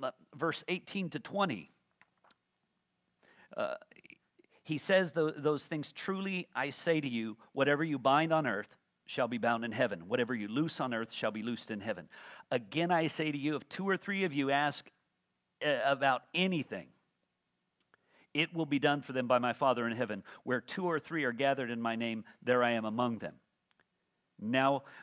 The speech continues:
there should be, when you read that passage, hopefully, based on what we looked at last Tuesday, Matthew sixteen nineteen should come to your mind,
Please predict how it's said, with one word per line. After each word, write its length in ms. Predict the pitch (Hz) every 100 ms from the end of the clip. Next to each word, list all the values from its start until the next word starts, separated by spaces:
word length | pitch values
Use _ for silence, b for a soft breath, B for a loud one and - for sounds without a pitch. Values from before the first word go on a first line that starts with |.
| B B B B _
there 140 | 120 127
should 440 | - - 185 220
be, 120 | 165 160
when 200 | 156 156
you 100 | 139
read 220 | 156 165
that 200 | 156 135
passage, 640 | 185 180 170 131 127 - -
hopefully, 840 | - - 196 226 - 147 123 165 - -
based 320 | 143 147 -
on 100 | 160
what 140 | 160 160
we 80 |
looked 240 | 151 160 160
at 140 | 131
last 460 | 131 185 226 - -
Tuesday, 640 | 127 107 - 87 78 135 _ b b b _ -
Matthew 320 | 127 117 123
sixteen 600 | - 147 - - 135 127
nineteen 520 | 117 190 - - 113
should 220 | 117 - 107
come 200 | 123 113
to 120 | -
your 100 | 113
mind, 420 | 123 156 110 76